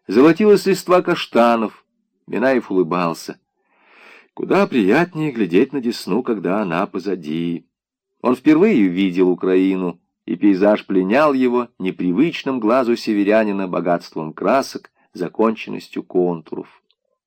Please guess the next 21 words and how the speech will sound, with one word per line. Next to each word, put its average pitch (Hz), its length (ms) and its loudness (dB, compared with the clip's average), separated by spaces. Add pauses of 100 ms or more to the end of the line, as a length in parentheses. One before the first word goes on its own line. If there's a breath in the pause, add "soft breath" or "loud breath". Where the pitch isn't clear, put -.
(760)
Потом 214 420 4
Минаев 190 540 4
пошёл 170 640 4 (240)
по 135 80 0
бульвару. 123 800 0 (1200)
Он 240 220 4
увидел 226 460 -2
Олю. 98 440 0 (1040)
Она 135 240 2
сидела 143 600 2
одна 101 480 0
и 101 360 -4
тоже 196 400 4
любовалась 131 520 0
панорамой. 76 640 -8 (920)
Он 147 180 4
хотел 185 320 2
пошутить - 920 -6 (220)
и 147 100 2
не 151 120 -2
смог. 78 500 -10